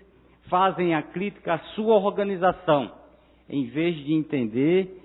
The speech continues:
que a luta do movimento sindical sempre ela foi muito árdua e difícil. Porque, como falava, a história da humanidade é a história da luta de classe.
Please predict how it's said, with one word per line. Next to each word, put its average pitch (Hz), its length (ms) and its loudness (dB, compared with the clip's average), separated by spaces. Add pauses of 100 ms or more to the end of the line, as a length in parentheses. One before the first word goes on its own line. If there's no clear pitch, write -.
(160)
que 160 120 -6
a 135 80 -2
luta 165 580 0
do 165 380 -2
movimento 156 600 -4
sindical 151 640 -8
sempre 147 180 -12
ela 147 120 -6
foi 143 140 -10
muito 147 360 -4
árdua 147 640 0 (200)
e 170 160 0
difícil. 160 600 -8 (760)
Porque, - 180 -12
como 165 260 -6
falava, 160 600 4 (300)
a 127 80 -6
história 175 640 -2
da 151 140 0
humanidade 143 720 -2
é 170 40 0
a 160 40 0
história 151 500 -4
da 151 120 -4
luta 165 380 -2
de 160 80 -10
classe. 139 420 0